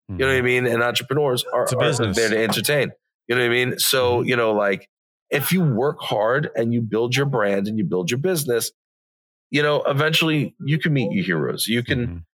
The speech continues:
Speaker 1: You can do what they do. You can, you know, but you gotta work for it, you know, and a
Speaker 2: Yeah.
Speaker 1: lot of people are not willing to put in the time.
Speaker 2: I think a lot of people get into entertainment thinking it's just fun and you get to meet all these people and it's, and they don't treat it as a business. And pretty soon,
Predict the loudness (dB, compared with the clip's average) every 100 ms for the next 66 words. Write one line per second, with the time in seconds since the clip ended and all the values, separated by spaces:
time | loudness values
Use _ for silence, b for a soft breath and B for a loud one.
0 | _ -2 0 2 2 2 2 2 2 2
1 | 2 0 0 0 2 0 2 0 0 0
2 | 0 0 0 0 0 0 0 0 -2 B
3 | B -4 -2 0 0 2 0 -2 -4 -6
4 | -4 -6 -4 -2 0 2 0 -2 -4 -4
5 | -2 -2 -2 -2 -2 -4 -4 -4 -4 -6
6 | -8 _ _ -4 -2 -2 -2 -2 -2 -4
7 | -4 -4 -4 -2 -2 -2 -2 0 0 -2
8 | -4 -6 -6 -4 -2 0 0 -2 -6 _
9 | -8 -4 -4 -4 -6 -10 -6 -4 -2 -2
10 | -2 -4 -4 -8 -6 -4 -4 -6 -8 -10
11 | -6 -4 -4 -2 -2 -4 -6 -10 -8 -6
12 | -6 -6 -8 -4 -4 -4 -6 -6 -4 -6
13 | -6 -10 -10 -10 -6 -6 -6 -8